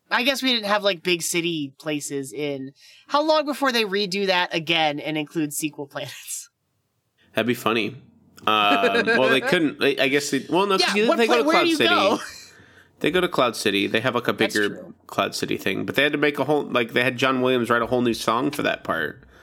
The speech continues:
Speaker 1: Yeah,
Speaker 2: Because
Speaker 1: true.
Speaker 2: Yub Nub is no longer canon.
Speaker 1: Oh my goodness, I forgot.
Speaker 2: Yeah. Um, anyway.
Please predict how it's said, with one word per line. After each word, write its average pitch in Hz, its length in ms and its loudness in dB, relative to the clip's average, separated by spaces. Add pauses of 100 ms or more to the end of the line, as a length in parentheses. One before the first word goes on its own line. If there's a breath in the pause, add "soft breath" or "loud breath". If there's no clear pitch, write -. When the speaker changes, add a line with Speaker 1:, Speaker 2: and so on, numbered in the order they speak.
Speaker 1:
Yeah, 175 300 2
Speaker 2:
Because - 400 -2
Speaker 1:
true. 113 80 2
Speaker 2:
Yub 120 140 2
Nub 127 260 2
is 110 160 0
no 113 160 4
longer 110 320 0
canon. - 560 -4 (680)
Speaker 1:
Oh 175 120 -6
my 147 140 -8
goodness, 156 420 -12
I 156 60 -14
forgot. 139 480 -10 (400)
Speaker 2:
Yeah. 117 440 0 (380 loud breath)
Um, 104 800 0 (800)
anyway. 117 320 0